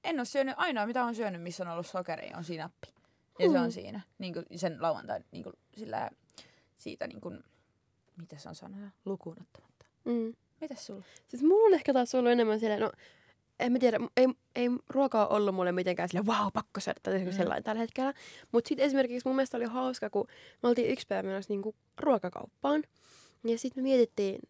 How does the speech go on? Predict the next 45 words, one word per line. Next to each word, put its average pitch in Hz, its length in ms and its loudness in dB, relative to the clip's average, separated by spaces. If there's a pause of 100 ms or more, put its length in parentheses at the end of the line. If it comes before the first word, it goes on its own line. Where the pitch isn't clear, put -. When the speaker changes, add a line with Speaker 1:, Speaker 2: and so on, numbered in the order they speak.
(140)
Speaker 2:
tota, 190 320 -6 (280)
et 226 140 -18
mitä 302 220 2 (300)
tehtäis 196 440 -2
illalla. 202 420 -4 (200)
Niinku 226 200 4
nyt 254 160 0
kun 202 120 0
on 185 100 -2
aikaa, 262 540 2 (240)
nyt 233 140 4
kun 190 120 0
on - 100 0
energiaa, 208 560 2 (220)
ja 196 80 0
silleen, 185 280 2
niinku, 185 140 -4
että 196 120 -6
mä 208 120 2
voin 185 120 2
syödä 190 220 -4
periaatteessa - 360 -8
mitä 202 220 -2
vaan. 226 300 -2
Speaker 1:
Mm. 208 300 -10 (480)
Speaker 2:
Ja 262 100 0
siis, 277 200 -2 (1500)
siis - 240 -14
m-, - 360 -16 (140)
oli 311 140 6
niinku 302 160 6
niin 370 360 8
paljon 269 320 8
vaihtoehtoja 233 720 4
yhtäkkiä, 208 380 2
että - 180 -2
kaikesta 311 400 2
voisi 180 160 2
periaatteessa 196 400 2
tehdä, 269 220 4
että 185 160 -4
tuli 247 120 2
ihan 214 120 2
semmoinen, 220 300 -4
"Ä, - 20 -6